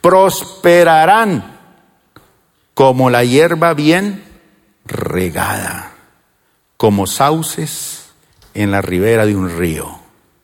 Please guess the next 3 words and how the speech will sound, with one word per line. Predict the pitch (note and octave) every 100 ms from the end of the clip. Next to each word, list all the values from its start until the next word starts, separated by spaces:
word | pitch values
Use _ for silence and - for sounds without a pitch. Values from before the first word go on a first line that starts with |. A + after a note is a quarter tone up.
| _ _ _ _ _ _
Bien | G#2 B2 C3 C3 A#2+ G#2 G2 F#2
verdecitos. | F#2 E2+ F#2 - - - - - - - - _ _ _ _ _ _ _ _ - - - - - - - G#4
Eh, | - E3 E3 E3 E3+ - - _